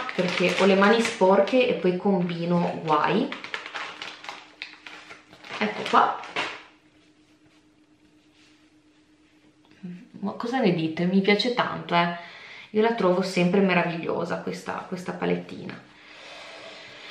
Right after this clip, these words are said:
Bene, poi vado con un pennello piccolo piccolo, questo di neve, sì, questo di neve, e vado a prendere un po' di Feel Free,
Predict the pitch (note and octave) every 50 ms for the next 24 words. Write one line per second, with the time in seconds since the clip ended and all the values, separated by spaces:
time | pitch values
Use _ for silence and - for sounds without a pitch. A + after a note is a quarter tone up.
0 | - - - A#3+ A#3+ G#3+ A3+ G3 G3 G#3+ G#3 - - - - - - - - -
1 | C#4 A#3 - F#3+ G3 B3 E4+ D#4+ B3 G#3 G#3 G#3+ G#3+ - D4 C#4 C4 B3 - -
2 | A#3+ A#3+ C4 C#4 C4+ B3+ G#3 G3+ G3 F#3+ G3 - F4 F#4 - - - D4 A3+ G3+
3 | - A3+ B3 - - - - - D#4 D#4+ F4+ G4 G4+ G4 G4 - - - - -
4 | - - - - - - - - - - - - - - - - - - A3 G#3+
5 | - - G#3 G#3 G3 G3+ F#3+ G3 G#3+ A#3+ B3 G3+ G3 G3+ A3 B3 B3 - - -
6 | - - _ _ _ _ _ _ _ _ _ _ _ _ _ _ - - - C4
7 | A3 F3+ F3+ - G3+ F#3+ - - G3+ F#3+ F#3+ G3+ G3 F3+ F3 E3 E3 E3+ E3+ G3
8 | A#3 C4+ C#4+ - - - - - - - - - - - - - - - - C4+
9 | C#4 C4+ D#4 C#4 A3 G3 F#3 F#3 F#3 F3+ F#3+ F#3 F#3+ F#3+ - A#3 A#3 - - C#4+
10 | C#4+ D4 D4+ D4+ D4+ D4 C4 A3+ A3 A3 G#3 - A#3+ C4 C4 G#3 G3 A3+ A#3 A3+
11 | - G#3+ G3+ G3+ - - F#3 F3 E3+ F3+ A3+ A#3+ - - -